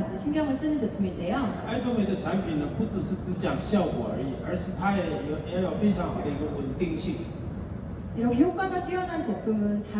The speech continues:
Speaker 1: 극이 수반될 수 있습니다.
Speaker 2: 那这样的一个，呃，效果非常好的产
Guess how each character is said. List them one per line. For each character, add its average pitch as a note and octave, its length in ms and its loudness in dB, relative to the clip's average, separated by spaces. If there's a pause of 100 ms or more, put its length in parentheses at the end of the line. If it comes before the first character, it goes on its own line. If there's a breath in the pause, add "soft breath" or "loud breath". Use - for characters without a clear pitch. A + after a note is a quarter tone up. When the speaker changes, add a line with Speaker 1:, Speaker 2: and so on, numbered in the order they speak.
Speaker 1:
극 D#4+ 160 -2
이 - 240 -6
수 - 160 -8
반 E4 160 0
될 C4+ 160 0
수 F#3+ 160 -4
있 - 160 -6
습 F#3 80 -4
니 E3 160 -6
다. F3+ 240 -4 (240)
Speaker 2:
那 G#3 80 -6
这 G#3+ 140 2
样 B3 120 2
的 G#3 80 4
一 F#3 100 6
个， F#3 280 2
呃， F3 60 2
效 A3+ 240 2
果 F#3+ 120 2
非 G#3 220 2
常 F3+ 160 0 (340)
好 D3 160 0
的 G3 120 2
产 F3+ 180 -2